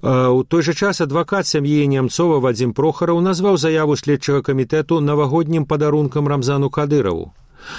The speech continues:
Паводле Прохарава, следства адводзіць ад удару сапраўдных замоўшчыкаў забойства. Мухудзінаў быў кіроўцам і памочнікам былога камандзіра батальену "Поўнач" мус Чачні Руслана Герамеева, які ўваходзіць блізкае кола Рамзана Кадырава.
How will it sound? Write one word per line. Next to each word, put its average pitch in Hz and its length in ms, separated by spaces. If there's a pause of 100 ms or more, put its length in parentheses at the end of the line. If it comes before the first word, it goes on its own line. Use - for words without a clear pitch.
(120)
Паводле 123 460
Прохарава, 170 580 (160)
следства 151 540
адводзіць 151 420
ад 147 140
удару 139 400
сапраўдных 135 560
замоўшчыкаў 131 680
забойства. 139 680 (340)
Мухудзінаў 151 640
быў 143 300
кіроўцам 147 580
і 170 140
памочнікам 156 640
былога 139 260
камандзіра 139 540
батальену 131 500
"Поўнач" 143 480
мус 127 300
Чачні 139 480
Руслана 135 500
Герамеева, 127 680 (260)
які 165 300
ўваходзіць 143 500
блізкае 117 480
кола 131 320
Рамзана 110 460
Кадырава. 101 500